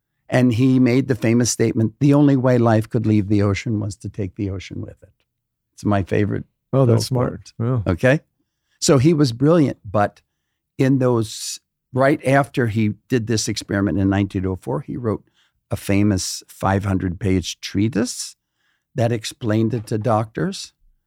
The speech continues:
Speaker 1: and then had to, it was used in all throughout Europe and North Africa to deal with the diseases. And we're talking just Quinton. There was no antibiotics.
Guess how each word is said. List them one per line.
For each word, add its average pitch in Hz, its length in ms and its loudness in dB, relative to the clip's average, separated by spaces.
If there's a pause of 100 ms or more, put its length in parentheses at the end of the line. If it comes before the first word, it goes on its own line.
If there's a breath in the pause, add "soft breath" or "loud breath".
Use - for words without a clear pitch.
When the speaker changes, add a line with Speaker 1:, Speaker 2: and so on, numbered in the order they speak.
(580)
Speaker 1:
and 131 340 2
then 147 500 2
had 127 540 -2
to, 123 380 -2 (100)
it 120 200 0
was 117 240 0
used 131 540 0
in 107 480 0 (420)
all 127 240 2
throughout 120 720 -2 (400)
Europe 113 580 -2 (340)
and 113 360 -4 (160)
North 107 420 0
Africa 101 580 -4 (560)
to 120 120 -4
deal 117 520 0
with 117 400 -4
the 120 100 -2
diseases. 113 880 0 (120)
And 139 200 6
we're 160 120 4
talking 160 580 2
just 151 360 2
Quinton. - 460 2 (1000)
There 127 100 6
was 117 140 4
no 123 200 6
antibiotics. 160 960 4